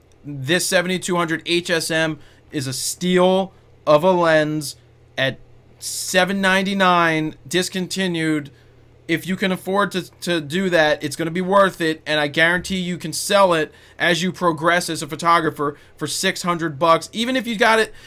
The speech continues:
even if you sold it for five hundred and fifty bucks, you basically rented a two point eight lens for two years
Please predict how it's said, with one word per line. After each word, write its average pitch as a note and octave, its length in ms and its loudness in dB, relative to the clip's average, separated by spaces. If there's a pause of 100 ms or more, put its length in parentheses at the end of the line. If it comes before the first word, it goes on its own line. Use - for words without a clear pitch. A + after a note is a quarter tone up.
(100)
even B3+ 180 -4
if A#3+ 80 -6
you B3+ 80 -6
sold G#3+ 320 4
it G#3+ 60 4
for F3 140 -4
five G3 340 4
hundred F#3 260 0
and D3+ 100 -10
fifty E3+ 300 -4
bucks, C#3+ 340 2 (240)
you F3 120 -2
basically G#3+ 500 4
rented E3+ 720 0
a D#3 60 -2
two F#3+ 200 -6
point F#3+ 300 0
eight E3+ 160 0
lens F3 260 0
for - 140 -6
two A3+ 280 -2
years G#3+ 520 2